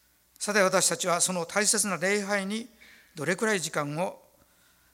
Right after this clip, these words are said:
えー、費やしているでありましょうか。以前読んだ本に、えー、これはアメリカのクリスチャンの話でありますが、えー、生涯において、えー、トータルで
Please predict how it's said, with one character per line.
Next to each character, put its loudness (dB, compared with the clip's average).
え -10
ー、 0
費 2
や -4
し 0
て -10
い -10
る -8
で -4
あ 0
り -8
ま -6
し 2
ょ 0
う -8
か。 -10
以 -8
前 4
読 0
ん -4
だ 0
本 -2
に、 -8
え -12
ー、 -12
こ -10
れ 0
は -2
ア -6
メ 4
リ 0
カ 0
の 0
ク -8
リ -2
ス 2
チ 2
ャ -2
ン -4
の -4
話 0
で -2
あ -2
り -8
ま -6
す 0
が、 4
え 0
ー、 2
生 8
涯 2
に -8
お 0
い 0
て、 -2
え -10
ー、 -20
ト 6
ー 0
タ 6
ル -2
で 2